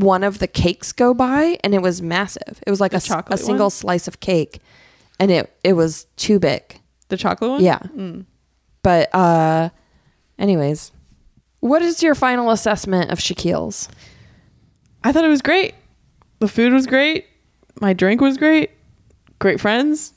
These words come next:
Speaker 2: Great laughs. Great jokes. Great real bonding.
Speaker 1: No.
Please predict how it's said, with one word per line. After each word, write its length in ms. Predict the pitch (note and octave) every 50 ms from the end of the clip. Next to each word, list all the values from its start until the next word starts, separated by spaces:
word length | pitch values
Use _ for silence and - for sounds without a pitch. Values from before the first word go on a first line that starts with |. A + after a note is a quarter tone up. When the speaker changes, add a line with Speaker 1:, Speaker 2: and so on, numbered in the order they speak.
| _ _
Speaker 2:
Great 160 | - F#3 D#3
laughs. 540 | E3+ F3 F#3 G#3 B3 C4+ - - - - - - - - - -
Great 180 | - E3+ F3 -
jokes. 500 | G#3+ G#3 A#3 B3 - - - - - - _ _ _ _ _ _ _ _ _ _ _ _
Great 220 | - B3+ B3+ - - _ _ _ _
real 280 | F#3+ F#3+ G3 G3+ G#3
bonding. 640 | F#3+ - - - - - - - - - C4 C4+ B3+ - _ _ _ _ -
Speaker 1:
No. 480 | D#4+ D4+ D4 C#4+ C#4 C4+ C4 C4+ C#4+